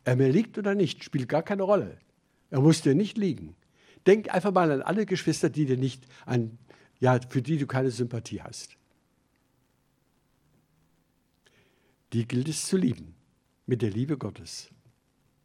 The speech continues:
Und da fällt keiner durch. Niemand. Wir lieben mit der Liebe Gottes.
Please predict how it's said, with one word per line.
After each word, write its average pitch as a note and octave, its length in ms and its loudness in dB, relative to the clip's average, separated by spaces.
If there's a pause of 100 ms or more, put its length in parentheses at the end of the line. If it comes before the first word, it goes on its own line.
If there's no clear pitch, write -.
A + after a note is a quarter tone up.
(920)
Und D3 80 -4
da A#2+ 60 0
fällt A#2 240 -6
keiner C3 260 -4
durch. - 380 -14 (840)
Niemand. A2+ 460 -4 (720)
Wir C3+ 160 4
lieben G#3 520 0 (380)
mit D3 280 0 (180)
der A#2 120 0
Liebe C#3+ 320 0
Gottes. - 560 -8